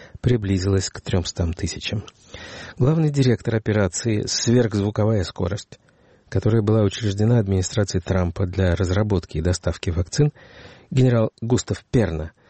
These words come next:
заявил на пресс-конференции в субботу, что транспортные компании доставят около трех миллионов доз вакцины от Pfizer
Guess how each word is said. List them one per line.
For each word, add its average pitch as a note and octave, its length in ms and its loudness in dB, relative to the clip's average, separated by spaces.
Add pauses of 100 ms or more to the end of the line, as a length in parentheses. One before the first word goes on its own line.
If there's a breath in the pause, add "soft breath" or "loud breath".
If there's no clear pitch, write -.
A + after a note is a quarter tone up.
(400 soft breath)
заявил C3 400 4
на C#3 120 2
пресс-конференции A#2+ 800 0
в - 60 -6
субботу, A2 400 2
что - 180 -2
транспортные G2+ 680 0
компании A#2 640 2
доставят F#2+ 540 0
около F#2 280 0
трех C3 340 0
миллионов G#2+ 440 2
доз G2 240 0
вакцины F#2 500 0
от - 220 -2
Pfizer A#2+ 540 2